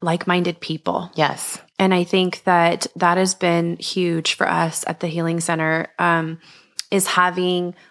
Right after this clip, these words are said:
Speaker 1: like-minded clinicians that are passionate about helping people. And I just appreciate each one of them so, so much.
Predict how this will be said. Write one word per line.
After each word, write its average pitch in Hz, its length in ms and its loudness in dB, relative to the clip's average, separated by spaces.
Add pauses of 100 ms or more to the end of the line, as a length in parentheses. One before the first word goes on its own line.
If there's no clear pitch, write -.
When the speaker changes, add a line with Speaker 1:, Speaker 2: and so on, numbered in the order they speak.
Speaker 1:
like-minded 180 720 2
clinicians 170 880 -2
that 165 400 2
are 170 140 0
passionate 170 480 -2
about 175 180 -4
helping 170 280 -6
people. 170 500 -6 (520)
And 185 460 4
I 185 140 2
just 185 320 0
appreciate 175 680 0
each 170 240 -4
one 175 140 -2
of 170 140 -4
them 170 180 -6
so, 170 380 -2
so 165 260 -2
much. 170 400 0